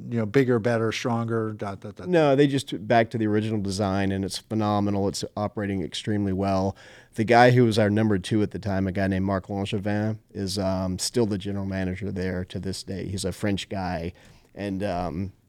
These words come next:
Speaker 2: it's, uh,
Speaker 1: Pretty
Speaker 2: it's doing
Speaker 1: cool.
Speaker 2: extremely well. Yeah, Eric Ripert, who has the, uh, restaurant in New York, he
Speaker 1: Yeah.
Speaker 2: opened one at the restaurant called Blue, which, uh, is still to this day doing well.
Speaker 1: What's the occupancy? How many rooms were there?
Speaker 2: I can't, that I can't remember.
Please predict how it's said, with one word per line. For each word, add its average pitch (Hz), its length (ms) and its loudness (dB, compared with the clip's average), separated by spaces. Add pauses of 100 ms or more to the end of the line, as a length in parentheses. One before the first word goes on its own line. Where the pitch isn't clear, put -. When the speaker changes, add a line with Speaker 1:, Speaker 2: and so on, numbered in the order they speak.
Speaker 2:
it's, - 300 -6
uh, 85 420 0
Speaker 1:
Pretty 131 180 -6
Speaker 2:
it's 107 60 -8
doing 117 180 2
Speaker 1:
cool. 101 60 -2
Speaker 2:
extremely 104 420 -2
well. 90 220 -6
Yeah, 117 240 2
Eric 127 280 2
Ripert, 110 640 0
who 98 140 -2
has 92 220 0
the, 98 160 -2
uh, 98 60 -2
restaurant 98 380 -4
in 101 60 -4
New 101 80 0
York, 101 300 0
he 107 80 -10
Speaker 1:
Yeah. 104 60 -4
Speaker 2:
opened 98 260 -8
one 98 180 -4
at 92 100 -4
the 101 60 -8
restaurant 98 500 -6
called 101 220 -8
Blue, 104 420 0 (580)
which, 98 240 -6
uh, 95 200 0
is - 60 -4
still 117 380 2
to 98 100 -6
this 98 200 -4
day 92 160 -2
doing 95 260 -4
well. 98 420 -2 (120)
Speaker 1:
What's - 260 -4
the 196 140 2
occupancy? 123 640 -2
How 107 100 -4
many 127 180 -4
rooms 113 340 -2
were 127 160 -4
there? 139 240 -6 (280)
Speaker 2:
I 101 60 -12
can't, - 220 -18
that 92 180 -2
I 90 60 -4
can't - 260 -12
remember. 127 220 -8